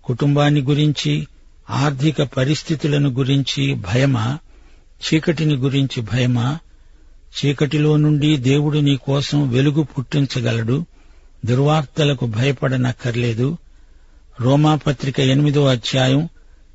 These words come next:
ఇరవై ఎనిమిదో వచనాన్ని నీ హృదయంలో భద్రం చేసుకో. దేవుణ్ణి ప్రేమించే వారికి, ఆయన సంకల్పము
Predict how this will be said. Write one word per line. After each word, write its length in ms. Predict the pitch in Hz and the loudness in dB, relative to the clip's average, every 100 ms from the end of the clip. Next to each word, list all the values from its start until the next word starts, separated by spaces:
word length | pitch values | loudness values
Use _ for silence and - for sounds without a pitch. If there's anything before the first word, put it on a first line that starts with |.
| - 123 | -8 -2
ఇరవై 360 | 131 143 143 | 2 4 2
ఎనిమిదో 540 | 139 139 151 151 151 127 | 2 4 4 4 4 2
వచనాన్ని 680 | 127 - 135 151 185 170 - - - - | -2 0 2 2 2 0 -6 -20 -14 -2
నీ 120 | 131 | 0
హృదయంలో 640 | 127 131 127 143 139 131 123 | 0 0 0 2 2 0 -2
భద్రం 500 | 104 117 127 135 123 123 | -2 -4 0 -2 -2 -4
చేసుకో. 480 | 113 - - 107 - - - - - - - - 107 | -4 -6 -6 -6 -8 -18 -20 -20 -20 -20 -20 -14 -2
దేవుణ్ణి 460 | 127 143 151 151 | 2 2 2 0
ప్రేమించే 720 | 135 139 143 151 151 - 147 | 0 0 2 2 0 0 2
వారికి, 560 | 147 143 147 156 147 107 - - - - - | 2 2 0 -2 -6 -8 -14 -20 -20 -20 -4
ఆయన 340 | 127 147 143 | 0 2 2
సంకల్పము 800 | 139 - 139 135 160 147 156 151 | 0 -2 -2 0 -2 0 -2 -2